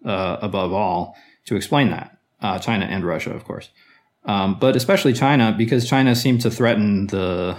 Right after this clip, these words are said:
possibilities for growth in the, in the U S economy. And it wasn't false either. Uh, there, there, because,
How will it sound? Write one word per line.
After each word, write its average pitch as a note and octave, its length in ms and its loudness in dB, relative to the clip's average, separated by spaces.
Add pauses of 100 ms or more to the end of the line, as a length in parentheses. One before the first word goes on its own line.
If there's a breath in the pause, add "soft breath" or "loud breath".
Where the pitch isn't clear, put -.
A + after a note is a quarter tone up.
(160)
possibilities G#2 600 -2
for F#2 480 -2
growth - 340 -2
in G2+ 160 -2
the, F2+ 380 -8
in G#2+ 120 -2
the G2 80 -2
U G2 120 -2
S - 140 -4
economy. F2+ 500 -6 (280 loud breath)
And C#3+ 100 4
it D#3+ 100 2
wasn't F3+ 600 4 (280)
false - 540 0
either. - 420 0 (280)
Uh, G2+ 340 -2
there, A2 220 0
there, A2+ 340 2
because, B2+ 760 2